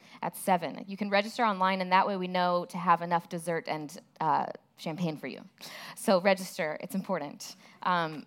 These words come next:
all right, we've done a lot so far this morning. If you want to just, like, just move your body for a second and, like, just get, get, you know, you're part-, you're not just receiving, you're participating, you know what I mean? That's what me and my counselor do. She's like, as soon as I sit down, she's like, "Okay, move your body." I'm like, "That's not why I came here."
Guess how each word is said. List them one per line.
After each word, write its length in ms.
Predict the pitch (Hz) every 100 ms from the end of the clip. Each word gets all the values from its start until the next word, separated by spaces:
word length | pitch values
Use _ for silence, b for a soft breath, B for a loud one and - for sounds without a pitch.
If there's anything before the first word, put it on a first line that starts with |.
| _ 254
all 60 |
right, 120 | 208
we've 140 | 202 240
done 160 | 370
a 60 | 330
lot 260 | 262 247 -
so 140 | 233
far 240 | 240 214
this 240 | 202 202 214
morning. 420 | 208 190 180 170 190
If 100 | 226
you 100 | 269
want 180 | 311
to 100 | 320
just, 220 | 269 262 214
like, 420 | 202 180 - - - - -
just 220 | 185 196
move 140 | 220
your 100 | 226
body 280 | 247 175 208
for 120 | 247
a 60 | 247
second 500 | 254 262 294 294 285
and, 200 | 214 202
like, 320 | 190 196 185 - -
just 220 | 202 196
get, 340 | 208 196 190 190
get, 300 | 196 - 180
you 100 | 202
know, 240 | 190 185
you're 140 | 190 196
part-, 260 | 214 -
you're 140 | 208 208
not 220 | 208 214
just 180 | 196 -
receiving, 480 | 202 190 220 214 220
you're 100 | 185
participating, 640 | 202 196 - 220 208 214 214
you 60 |
know 60 | 214
what 80 | 214
I 20 |
mean? 320 | 220 226 233 - B B B
That's 100 | -
what 100 | 147
me 100 | 170
and 60 |
my 60 | 147
counselor 460 | - 139 135 131 131
do. 100 | - 185 180 -
She's 140 | 190
like, 180 | 147 - - _ - b b -
as 80 |
soon 120 | 214 214
as 100 | 196
I 60 |
sit 200 | - 190
down, 220 | 175 151
she's 160 | 160 156
like, 140 | 151
"Okay, 140 | - 220
move 200 | 190 180
your 80 | 165
body." 400 | 147 - - 175
I'm 560 | _ _ - - -
like, 160 | 160 -
"That's 200 | 165 -
not 140 | 160
why 140 | 175 175
I 20 |
came 280 | 185 196 185
here." 220 | -